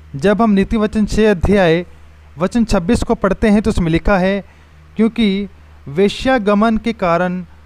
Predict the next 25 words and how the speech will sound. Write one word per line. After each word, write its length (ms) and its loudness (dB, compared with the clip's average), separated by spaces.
मनुष्य 480 -2
टुकड़ों 480 -2
का 440 -2
भिखारी 420 0
हो 160 0
जाता 360 0
है, 240 -8
परंतु 500 0
व्यभिचारिणी 1000 0
अनमोल 480 2
जीवन 360 0
का 420 2
अहेर 360 2
कर 220 0
लेती 320 0
है।" 360 -8
परमेश्वर 440 -2
का 140 -2
वचन 380 -4
बताता 440 -4
है 180 -4
कि 160 -8
मसीहों 560 -2
को 200 -2
मूर्ख 380 0